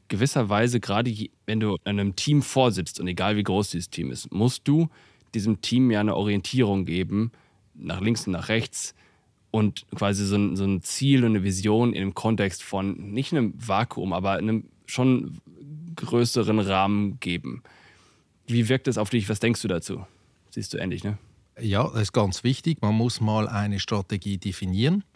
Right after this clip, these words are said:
Speaker 2: Ich bin aber fest davon überzeugt, du musst nicht jedes Jahr eine Strategie definieren,
Speaker 1: Ja.
Speaker 2: sondern du machst eine und die sollte dann schon, äh, vier, fünf, sechs Jahre halten.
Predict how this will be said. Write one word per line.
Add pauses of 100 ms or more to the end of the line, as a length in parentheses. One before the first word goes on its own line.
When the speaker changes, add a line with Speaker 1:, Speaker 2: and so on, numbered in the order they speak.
(500)
Speaker 2:
Ich
bin
aber
fest
davon
überzeugt,
du
musst
nicht
jedes
Jahr
eine
Strategie
definieren, (220)
Speaker 1:
Ja.
Speaker 2:
sondern
du
machst
eine
und
die
sollte
dann
schon,
äh,
vier,
fünf,
sechs
Jahre
halten.